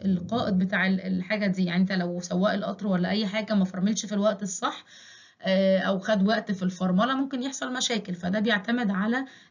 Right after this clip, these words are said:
ال-، ال-، يعني بيبقى في نسبة للخطأ البشري على عكس اللي هو الإلكتريكال بريكنج. طب لو جينا بصينا على المميزات بتاعة الالكتريكال بريكنج بتاعنا او الفرملة كهربية،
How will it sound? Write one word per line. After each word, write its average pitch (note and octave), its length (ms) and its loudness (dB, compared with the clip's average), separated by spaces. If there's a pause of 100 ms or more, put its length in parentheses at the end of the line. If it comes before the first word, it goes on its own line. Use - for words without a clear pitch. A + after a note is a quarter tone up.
(100)
ال-، G3 160 2
ال-، F3+ 760 0
يعني F#3+ 220 4
بيبقى F#3 260 2
في A3+ 160 0
نسبة C4 380 2
للخطأ G#3+ 480 -2
البشري F3 520 -2
على F3 180 0
عكس A3 340 -4
اللي G3 140 2
هو G#3+ 140 2
الإلكتريكال A#3 640 -2
بريكنج. - 520 -6 (840)
طب F3 120 -4
لو F3 160 0
جينا A3+ 200 2
بصينا A#3 360 -2
على G#3 320 2
المميزات F#3 720 2
بتاعة F#3 380 -2
الالكتريكال F#3 640 -4
بريكنج F#3+ 460 -2
بتاعنا A#3 460 -2
او G#3+ 180 -2
الفرملة F#3+ 640 0
كهربية، G#3 840 -2